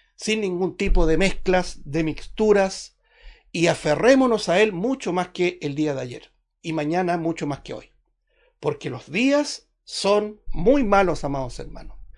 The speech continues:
de muchos engaños. Ahora, la Odisea evidentemente claudicó. Nunca olvidemos que esta iglesia, esta cristiandad nace, eh, en una obra misionera, poder decirlo así, legítima obra misionera,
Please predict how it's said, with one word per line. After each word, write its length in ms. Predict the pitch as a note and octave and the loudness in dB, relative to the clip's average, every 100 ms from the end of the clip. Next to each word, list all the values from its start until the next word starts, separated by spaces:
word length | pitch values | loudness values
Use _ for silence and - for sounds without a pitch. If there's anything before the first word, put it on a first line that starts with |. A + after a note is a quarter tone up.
| - _ | -20 _
de 200 | - C#3 | -10 -2
muchos 380 | G3+ B3+ A3+ G#3 | 0 2 0 -2
engaños. 640 | E3+ C#3 A2 - - - _ _ _ _ _ _ - - - | -4 -4 -8 -12 -20 -20 _ _ _ _ _ _ -20 -8 2
Ahora, 420 | E3+ F#3+ C3+ - _ _ _ _ _ _ _ _ _ _ _ - | 4 4 0 -6 _ _ _ _ _ _ _ _ _ _ _ 0
la 240 | F3 B3 | 6 8
Odisea 460 | C4+ B3+ - D#4 D4 | 8 4 4 6 8
evidentemente 1200 | C4 A#3+ A#3 G#3+ A#3 B3 A#3+ G#3+ G#3 F#3+ F3 D#3 | 8 4 4 2 4 2 6 8 8 4 0 0
claudicó. 720 | F3+ D#3+ E3 D#4 - - - - - - - - - - | 0 0 0 0 -2 -4 -20 -20 -20 -18 -18 -18 -14 -4
Nunca 240 | G3 A#3 | 0 2
olvidemos 440 | G#3+ G3 G#3 G#3 | 4 4 4 2
que 100 | G#3 | 0
esta 180 | F#3+ - | -2 -2
iglesia, 380 | E3+ F3 G3 G#3+ | 0 0 0 -2
esta 180 | G#3 F3 | -4 -4
cristiandad 540 | F3 E3 E3 D#3 F3+ | -4 -2 -2 0 2
nace, 540 | E3+ F#3 - G3+ G#3+ - - _ - | 4 2 2 -2 -4 -10 -20 _ -8
eh, 520 | D#3+ D#3+ D#3 C#3+ C#3+ - | -4 -2 0 -2 -6 -8
en 180 | D3 E3+ | -4 -2
una 380 | F3+ E3 D#3 | 0 2 2
obra 320 | D#3 F#3 F3 D#3+ | 2 2 2 0
misionera, 640 | D#3 - C#3+ F#3+ G#3 D3+ | -2 -4 -2 0 0 0
poder 220 | C#3+ D3 | -2 -4
decirlo 460 | C#3+ C#3+ F3 D#3 D3 | -4 -6 -4 -2 -2
así, 420 | - F3 G3+ - _ _ _ | -2 -4 -6 -10 _ _ _
legítima 760 | - D3 - A3+ A#3 G#3 D#3+ D#3 | -2 0 2 2 2 2 4 4
obra 240 | F#3 D#3 | 4 4
misionera, 720 | E3+ G3+ E3 D#3 D#3+ C#3+ F3 | 0 -2 -4 -2 -2 -4 -6